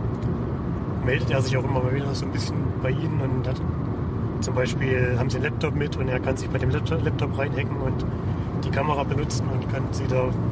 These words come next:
verfolgen sozusagen. Das merken sie auch und versuchen dann herauszukriegen,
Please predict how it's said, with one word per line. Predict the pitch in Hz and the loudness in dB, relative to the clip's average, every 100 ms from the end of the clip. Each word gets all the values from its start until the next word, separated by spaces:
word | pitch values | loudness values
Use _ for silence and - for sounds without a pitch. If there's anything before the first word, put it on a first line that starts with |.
| - - - | 0 -2 -2
verfolgen | - 131 - - | 0 0 2 0
sozusagen. | - - - 147 151 - - - - - - - - - | 0 2 2 2 0 0 -2 -2 -2 -2 -2 -2 -2 -2
Das | 120 | -2
merken | 117 135 156 | 2 2 2
sie | 143 | 0
auch | 143 151 151 | 2 2 2
und | 147 135 135 131 117 - - - - - - - - - - - - - - | 0 0 0 0 0 -2 -2 -2 -2 -4 -4 -4 -4 -4 -4 -4 -2 -2 0
versuchen | 131 123 117 143 | 0 2 2 2
dann | 135 | 2
herauszukriegen, | 127 139 - 117 - 156 - | 2 2 2 0 0 0 0